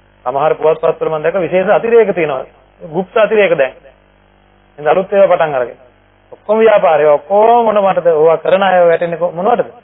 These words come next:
මිත්‍යා ආජීවයට. හරිද? ඒ වාගෙන් ජීවත් වෙන්න හදනවා නම් යම් කෙනෙක් ඒවා වැටෙන්නේ මිත්‍යා ආජීවයට.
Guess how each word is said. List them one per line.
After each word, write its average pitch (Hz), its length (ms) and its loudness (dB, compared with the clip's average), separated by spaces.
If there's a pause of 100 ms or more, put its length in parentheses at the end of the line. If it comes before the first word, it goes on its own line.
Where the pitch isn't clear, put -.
(360)
මිත්‍යා 180 380 -2 (840)
ආජීවයට. 147 520 -6 (1500)
හරිද? 180 220 -2 (180)
ඒ 165 160 2
වාගෙන් 185 480 2
ජීවත් 214 340 0
වෙන්න 208 180 -2
හදනවා 175 280 0
නම් 165 180 -4
යම් 170 120 -6
කෙනෙක් 160 320 -6
ඒවා 160 160 2
වැටෙන්නේ 156 300 -2
මිත්‍යා 160 340 -2
ආජීවයට. 143 400 -4